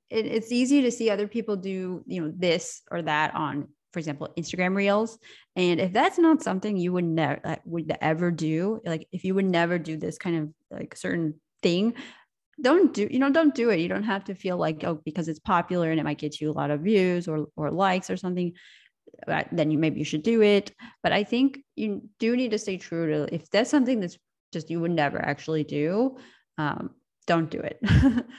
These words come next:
Um, stay true to yourself and your, your, you know, stay authentic with who, who you are.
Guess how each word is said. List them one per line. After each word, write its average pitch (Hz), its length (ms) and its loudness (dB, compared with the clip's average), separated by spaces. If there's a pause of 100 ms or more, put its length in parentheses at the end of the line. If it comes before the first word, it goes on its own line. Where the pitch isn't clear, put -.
(200)
Um, 170 460 -2 (220)
stay 269 240 2
true 262 240 2
to 180 440 -2 (140)
yourself 208 640 2
and 180 120 -2
your, 165 240 0
your, 156 320 -2
you 156 100 -6
know, - 120 -10
stay 175 240 -2
authentic 160 460 0
with 156 160 -4
who, 160 280 -2 (200)
who 180 100 -4
you 165 220 -2
are. - 260 -2